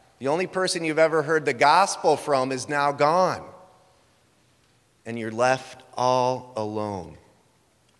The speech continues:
in a hostile environment. So when Paul writes for Thessalonians, he knows where their hearts are at. He knows that they need some strong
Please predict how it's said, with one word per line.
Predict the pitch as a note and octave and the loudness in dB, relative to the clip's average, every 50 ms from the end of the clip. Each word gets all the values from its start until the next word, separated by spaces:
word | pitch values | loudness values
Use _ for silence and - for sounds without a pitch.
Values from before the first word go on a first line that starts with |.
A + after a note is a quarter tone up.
| _ - - | _ -16 -10
in | A#2 A2 G2+ | -8 -6 -6
a | F#2+ | -6
hostile | F#2 - - A#2 A#2+ A#2+ - - - - G#2 G2 F#2+ F2+ - - - - - - - _ _ - | -6 -6 -2 -2 -2 -2 -2 -6 -6 -4 -4 -4 -4 -6 -8 -16 -20 -20 -20 -20 -20 _ _ -8
environment. | A2+ A2+ G#2 G2 A2 A2+ A2 G#2+ G#2 G2+ F#2+ D#2+ - | -8 -8 -4 0 2 2 2 2 0 -6 -8 -8 -6
So | - B2 | -4 -4
when | A#2+ B2 A#2 A2+ | -2 -4 -6 -8
Paul | - - - D#3 D#3 D#3+ D#3+ D#3+ D#3+ D#3 D#3 D3+ - - - - _ _ _ _ _ - | -10 -10 -4 0 2 4 4 4 4 2 0 -2 -8 -18 -20 -20 _ _ _ _ _ -6
writes | G#2+ A#2+ C3+ D3 D3+ - - | 0 2 2 2 2 -2 -8
for | - E3 E3 - | -6 -6 -6 -6
Thessalonians, | - - D3+ D3 C#3+ - - C#3+ C3 B2 B2 A#2+ A2+ A2 A2 G#2 - | -4 -2 -2 -2 -2 -2 -4 -4 -4 -4 -4 -6 -6 -8 -8 -10 -10
he | - C#3+ C#3 | -8 -8 -6
knows | C3+ C3+ C3+ D3 D#3 E3 E3+ E3 C#3+ B2+ A2+ G2+ G#2 G2 F2 - - - - - - _ _ _ _ _ _ _ _ | -6 -2 0 2 4 4 6 6 6 4 4 2 -2 -6 -8 -10 -10 -10 -10 -14 -18 _ _ _ _ _ _ _ _
where | A#2 B2 A#2+ | -6 -4 -2
their | B2 A2+ | -2 -2
hearts | G#2 A2+ A2+ A#2 A2+ - - | -2 -2 -4 -4 -4 -6 -4
are | G2+ | -2
at. | G2+ F#2+ - F#2 | -2 -2 -4 -4
He | A#2+ C3+ C3+ | -8 -6 -4
knows | C3 C3+ C#3 D3+ D#3 D#3+ D#3+ D3+ C#3 B2+ A2+ | -2 0 2 4 4 6 6 4 2 0 -2
that | B2 A#2+ A2 - | -6 -8 -8 -4
they | A#2 A#2+ B2+ C3 C3 C3 C3+ C3 B2+ - - - - - | -2 0 0 2 0 0 -4 -6 -8 -14 -20 -20 -16 -10
need | A2+ C3 B2+ B2 A#2+ A#2+ A2+ - | -6 -4 -4 -4 -6 -8 -8 -8
some | - - A#2+ G#2 | -8 -8 -8 -8
strong | G2 - - - - A#2+ B2+ C#3 C3+ C3 C3 B2 A#2 G#2+ G2+ G2 F#2+ G2 F#2 | -6 -8 -8 -8 -6 -4 -2 0 2 2 2 2 2 0 -2 -4 -6 -8 -12